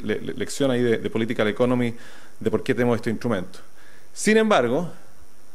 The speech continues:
para poder cumplir con los acuerdos de París o acuerdos más ambiciosos, vamos a tener que de alguna manera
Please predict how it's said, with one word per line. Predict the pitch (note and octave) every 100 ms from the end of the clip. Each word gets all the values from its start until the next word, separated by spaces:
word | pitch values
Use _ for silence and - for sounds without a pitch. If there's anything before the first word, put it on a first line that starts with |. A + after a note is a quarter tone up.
| -
para | G#2+
poder | G#2+ C3+
cumplir | D3+ - D3
con | D3+
los | A#2+
acuerdos | A2 B2+ A2+ G2+ F2
de | G2
París | G#2+ B2 C3+ - - - - - - -
o | G2+
acuerdos | A2+ A#2
más | A#2+ A2+
ambiciosos, | G#2+ - C3 - E3 E3 - - - -
vamos | - B2
a | A2+
tener | A2+ A#2
que | B2
de | A2
alguna | G#2+ B2
manera | A#2 A#2+ B2+ A#2+